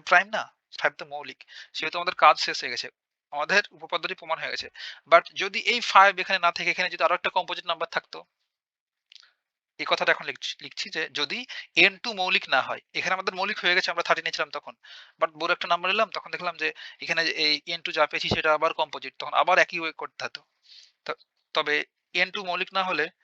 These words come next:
উপরে পদ্ধতি কে সংখ্যক বার আমরা প্রয়োগ করি, then কি পাবো? কে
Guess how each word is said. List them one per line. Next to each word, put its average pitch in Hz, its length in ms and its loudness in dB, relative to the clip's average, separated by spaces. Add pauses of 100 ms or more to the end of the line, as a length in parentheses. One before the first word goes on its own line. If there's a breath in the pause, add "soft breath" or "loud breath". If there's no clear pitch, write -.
(360 soft breath)
উপরে 196 260 0
পদ্ধতি 175 260 0 (200)
কে 226 120 6 (120)
সংখ্যক 214 280 0
বার 190 160 4
আমরা 160 180 -4
প্রয়োগ 135 240 -8
করি, - 140 -12 (1120)
then 185 180 8
কি 208 120 -4
পাবো? 180 160 -8 (300)
কে 170 80 0